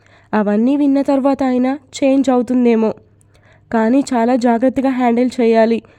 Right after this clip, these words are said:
నువ్వు తొందరపడకుండా చెయ్యి దివ్య" అంటాడు విరాజ్. "అన్నయ్య నా దగ్గర ఒక చిన్న సలహా ఉంది, వింటావా?" అంటుంది. "చెప్పు" అన్నాడు విరాజ్ కూడా. "ప్రణవ్ గుర్తు, ప్రణవ్ గుర్తున్నాడు కదా, ఈయనతో పాటు పాపాలు పంచుకున్న వ్యక్తి.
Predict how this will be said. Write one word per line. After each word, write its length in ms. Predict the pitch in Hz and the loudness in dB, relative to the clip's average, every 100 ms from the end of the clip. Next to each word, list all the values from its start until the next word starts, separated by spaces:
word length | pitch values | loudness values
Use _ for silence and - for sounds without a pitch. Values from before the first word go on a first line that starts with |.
| _ 233 | _ 0
నువ్వు 220 | 226 240 | 0 0
తొందరపడకుండా 800 | 233 220 240 262 254 262 254 254 | -2 -2 -2 -2 -2 -2 -2 -2
చెయ్యి 280 | 247 233 | -2 -2
దివ్య" 300 | 220 220 220 214 | 0 -2 0 0
అంటాడు 420 | 220 214 214 233 | -2 -2 0 0
విరాజ్. 420 | 254 220 214 202 - _ - - | 0 2 0 -2 -12 _ -20 -6
"అన్నయ్య 320 | 214 220 233 247 | -2 0 0 0
నా 100 | 247 | 0
దగ్గర 220 | 226 240 | 0 -2
ఒక 140 | 262 254 | -2 -2
చిన్న 220 | 262 254 | -2 -4
సలహా 380 | 254 233 233 240 | -2 -2 0 0
ఉంది, 300 | 233 226 208 - | 2 0 -2 -4
వింటావా?" 520 | 208 220 240 233 226 233 | -4 -2 0 0 0 0
అంటుంది. 500 | 214 214 202 208 202 - _ _ _ | -2 -4 -4 -4 -4 -8 _ _ _
"చెప్పు" 360 | - 233 - 285 | -2 -2 0 0
అన్నాడు 460 | 262 247 240 233 | 2 2 2 2
విరాజ్ 380 | 269 247 233 226 | 0 0 0 0
కూడా. 280 | - 214 202 - - _ _ - _ _ | -2 -2 -2 -4 -16 _ _ -20 _ _
"ప్రణవ్ 340 | 220 226 302 | 0 2 0
గుర్తు, 260 | 311 320 302 269 262 _ _ _ | -2 -4 -4 -6 -10 _ _ _
ప్రణవ్ 260 | 220 214 277 | -4 -2 0
గుర్తున్నాడు 460 | 320 311 302 285 269 | -2 -2 0 0 0
కదా, 220 | 240 254 240 - 226 | 0 0 -2 -6 -4
ఈయనతో 320 | 233 240 269 | -2 -2 -2
పాటు 240 | 262 254 262 | -4 -4 -2
పాపాలు 440 | 240 220 226 233 | -2 2 2 2
పంచుకున్న 480 | 233 233 - 240 233 | -2 -4 -4 -4 -2
వ్యక్తి. 380 | 214 208 - | -2 -4 -4